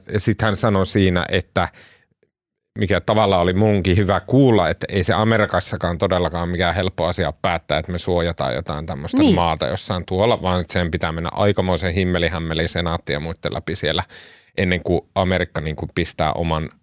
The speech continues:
Speaker 1: ä, asevaltaansa kenenkään suojaksi.
Speaker 2: Niin, ja tavallaan just nyt, kun, kun, ö, onneksi on, on niinku Euroopan kannalta onneksi on vähän vaimentunut se keskustelu, että, että,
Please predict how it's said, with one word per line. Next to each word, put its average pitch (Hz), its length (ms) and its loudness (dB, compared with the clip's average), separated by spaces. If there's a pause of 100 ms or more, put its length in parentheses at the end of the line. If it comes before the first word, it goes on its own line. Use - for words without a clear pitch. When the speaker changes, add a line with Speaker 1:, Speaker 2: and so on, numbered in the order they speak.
(220)
Speaker 1:
ä, 73 40 -4 (380)
asevaltaansa 80 800 -2 (120)
kenenkään 85 440 -4
suojaksi. - 360 -6
Speaker 2:
Niin, 220 120 4
ja 196 80 4
tavallaan 185 480 4
just 190 220 2
nyt, 185 200 2 (160)
kun, 165 300 2 (160)
kun, 135 360 -4 (240)
ö, 135 40 -6 (560)
onneksi - 560 0 (480)
on, 170 340 -2
on 175 320 0 (100)
niinku 185 420 -8
Euroopan 196 460 4
kannalta 175 360 0
onneksi 175 460 2
on 165 160 2
vähän 170 180 0
vaimentunut 190 540 2
se - 160 -2
keskustelu, 147 600 0
että, - 320 0 (680)
että, - 460 -4